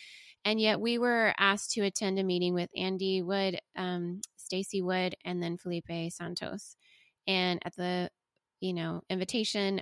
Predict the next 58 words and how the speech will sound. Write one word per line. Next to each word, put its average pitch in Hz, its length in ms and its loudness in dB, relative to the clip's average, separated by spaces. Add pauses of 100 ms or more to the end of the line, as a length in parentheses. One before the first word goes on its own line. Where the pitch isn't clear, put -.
I 185 540 4
did 185 120 0
not 180 160 4
even 180 180 2
wanna 170 160 2
go 180 320 6
'cause 190 160 -4
I 180 100 4
was 185 160 0
like, 170 240 2
"I 175 100 2
need 190 140 2
to 185 80 0
figure 180 240 0
out 175 180 2
our 175 120 2
next 165 280 -2
move." 190 300 2
We 180 100 2
had 180 160 -2
been 170 140 0
told 165 240 -4
not 165 200 -2
to 175 80 -6
come 175 200 -4
back 170 260 0 (120)
to 170 260 -2 (420)
any 196 160 -2
of 175 60 -4
our 170 120 -2
meetings 220 560 0
and 175 180 -2
to 180 100 -4
come 175 160 -2
back 170 200 -2
to - 80 -8
even 170 240 -2
to 170 100 -8
church. 226 360 -2
And 185 160 -6
so 175 140 -4
I 170 220 2
was 180 180 0
thinking, 170 420 -4
"I - 80 -2
need 165 160 -2
to 170 60 -4
figure 170 260 -6
out 170 180 0
how 175 120 -4
to 170 100 -4
get - 140 -6
a - 80 -6
job 180 400 0
and 170 160 -4
move 170 180 -4
on 175 300 2
and 165 180 -2